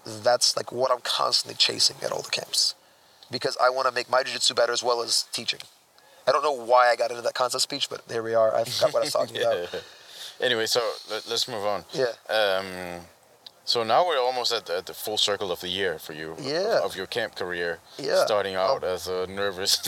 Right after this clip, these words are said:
Speaker 2: <laughs>
Speaker 1: Yeah, I'm not as nervous now. Like, I was, like, this is the first camp here in Estonia, no, sorry, in Iceland, where I'm doing non-camp things.
Speaker 2: Right. Yeah. Now we're back in. Now, now you're kinda back in Europe, or at least, like, culturally back in
Speaker 1: Yeah.
Speaker 2: Northern Europe. And, uh, how is this one for you?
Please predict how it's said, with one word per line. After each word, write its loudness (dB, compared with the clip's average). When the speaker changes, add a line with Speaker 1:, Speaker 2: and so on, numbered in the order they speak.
Speaker 2:
<laughs> -8
Speaker 1:
Yeah, 0
I'm 0
not 6
as -2
nervous 2
now. 2
Like, 0
I 6
was, 0
like, 4
this 0
is -2
the 0
first 0
camp 0
here 0
in -2
Estonia, 2
no, 0
sorry, 0
in -2
Iceland, 0
where 4
I'm 0
doing -4
non-camp 0
things. -2
Speaker 2:
Right. 0
Yeah. 0
Now 2
we're 0
back 0
in. -2
Now, -2
now 2
you're -2
kinda 0
back 0
in -6
Europe, 0
or -2
at -2
least, -2
like, -4
culturally -2
back -2
in -8
Speaker 1:
Yeah. 2
Speaker 2:
Northern -2
Europe. -4
And, 2
uh, 2
how -2
is -4
this -6
one -8
for -14
you? -14